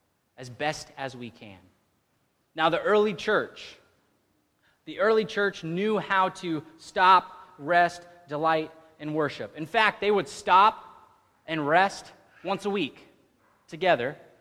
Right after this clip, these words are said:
over, not, not just on Sabbath, but over a meal. They would delight and mourn what Jesus had done,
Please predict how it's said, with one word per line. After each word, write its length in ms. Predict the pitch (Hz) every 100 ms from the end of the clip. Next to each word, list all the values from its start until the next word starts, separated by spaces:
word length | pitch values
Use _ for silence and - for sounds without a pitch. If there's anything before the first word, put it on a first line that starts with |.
| _
over, 380 | 170 180 180 185
not, 420 | 175 190 - -
not 280 | 175 185 -
just 200 | 180 -
on 200 | 165 170
Sabbath, 380 | - 156 147 175
but 160 | 180 165
over 400 | 180 180 185 185 - -
a 60 | 165
meal. 380 | 202 175 98 - _ _ _ _ _ _ _ -
They 120 | 185
would 220 | 170 131
delight 680 | 175 147 190 196 120 - - - _ _ _ _ _ _
and 320 | 180 202 196 175
mourn 540 | 180 165 123 101 92 - _ _ -
what 140 | 156
Jesus 320 | 143 147 139
had 200 | 151 123
done, 320 | 117 107 98